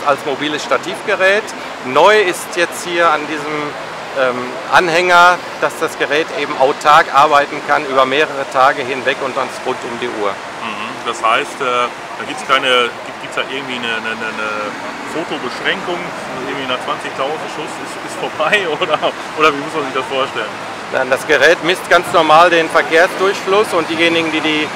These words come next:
Speaker 1: vorgeschriebene Grenze überschritten haben, die werden fotografiert, wie an jeder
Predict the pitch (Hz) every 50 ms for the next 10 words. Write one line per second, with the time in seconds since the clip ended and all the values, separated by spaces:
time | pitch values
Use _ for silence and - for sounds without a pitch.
0 | - - - - - - - 170 151 143 151 - - 160 160 160 160 156 143 139
1 | 143 156 170 165 - 180 165 156 151 139 143 143 139 - - 165 - 190 190 175
2 | 175 185 180 180 185 180 170 165 147 156 151 147 151 - 156 151 - 151 127 131
3 | 139 - - 160 170 175 170 165 165 151 151 143 143 156 151 143 139